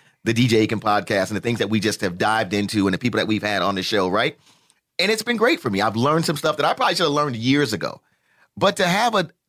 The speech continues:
like I said, yeah, I, I do wanna know what's going on, but I don't want to just be like, because I'm mad today, I shout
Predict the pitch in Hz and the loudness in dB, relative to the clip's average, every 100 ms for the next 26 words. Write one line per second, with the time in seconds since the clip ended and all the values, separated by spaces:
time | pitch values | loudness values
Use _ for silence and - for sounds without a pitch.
0 | - 196 202 196 202 107 - _ _ _ | -4 0 -2 0 0 0 -6 _ _ _
1 | _ _ - 185 _ _ 415 - - - | _ _ -20 -20 _ _ -14 -8 -2 0
2 | 349 349 339 - - - - - 349 311 | 2 2 2 -2 -8 -8 -6 -4 0 2
3 | 302 254 175 170 185 185 196 190 185 185 | 2 2 2 2 2 2 2 2 2 2
4 | 190 - 139 208 220 311 208 202 175 165 | 0 -2 -2 2 2 2 2 0 0 -2
5 | 143 165 151 147 139 120 - _ _ _ | 0 0 0 0 0 0 -4 _ _ _
6 | - 135 175 151 113 113 123 - 143 143 | -6 0 2 2 0 -2 -2 -2 0 0
7 | 135 117 - 120 - | 0 -2 0 0 -2